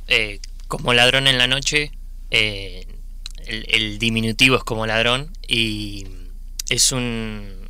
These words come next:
un proyecto de evangelismo gráfico, básicamente.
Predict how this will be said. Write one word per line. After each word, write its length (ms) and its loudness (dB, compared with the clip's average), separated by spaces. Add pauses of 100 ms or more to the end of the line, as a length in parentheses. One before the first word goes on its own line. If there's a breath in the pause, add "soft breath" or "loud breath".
(100)
un 100 -6
proyecto 460 2
de 40 8
evangelismo 500 2
gráfico, 440 -4 (220)
básicamente. 580 -6